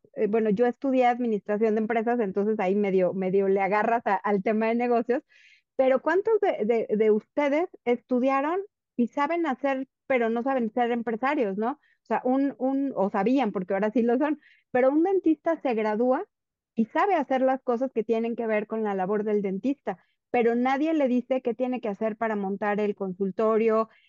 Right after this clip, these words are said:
que si necesita un contador, que si necesita facturas, etcétera y demás, ¿no? Entonces hay una dentista en León que ella era lo que contaba, o sea, yo salí de la universidad y era, bueno, pues ya soy dentista, ahora pongo mi consultorio, pero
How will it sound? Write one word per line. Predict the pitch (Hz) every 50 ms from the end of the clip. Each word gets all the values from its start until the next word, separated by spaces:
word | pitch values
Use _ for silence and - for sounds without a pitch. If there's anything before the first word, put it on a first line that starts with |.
| _
que | - 220 202
si | 226 214
necesita | 202 202 202 220 202 214 208 - 208
un | 202 202
contador, | 208 196 190 202 190 196 196 196 208 214
que | - 240 202
si | - 208 196
necesita | 190 190 196 190 185 - 196 - 202 196
facturas, | - 196 185 185 - - 202 202 208 214 226 208
etcétera | 220 196 185 - 220 208 214 226 214 214 202
y | 190
demás, | 196 202 220 226 220 202
¿no? | 202 220 233 - _ _ _ _
Entonces | _ 254 247 285 285
hay | 311
una | 330 339 339 311
dentista | 277 254 233 - 254 - _ 269 262
en | 262
León | 262 254 240 226 233 233
que | - - 226 202 175 -
ella | 214 214 214 226 240 233 233 226
era | - 233 226 233 247
lo | 240 226
que | - -
contaba, | - 190 196 220 262 320 330 247 190 190
o |
sea, | 185 214 202
yo | 196 196 233 240 247 254 - _ _ _ _ _ _
salí | - 233 220 240 269 285
de | 320 330
la | 330 320 302
universidad | 269 254 247 220 220 214 214 - 220 220 233 254 339 - _ _ _ _ _ _ _ _ _ _ _
y | 220 214 226 220 220
era, | 233 233 233 226
bueno, | 247 285 262
pues | - - 196
ya | 220 214 226
soy | 247 247 247
dentista, | 226 233 226 226 247 240 - - 233
ahora | 220 226 226 226
pongo | 226 220 220 226 226
mi | 220 214
consultorio, | 202 - 190 196 190 196 190 190 - 247 277 254 233 185 - - 190 - _
pero | - 214 208 202 190 -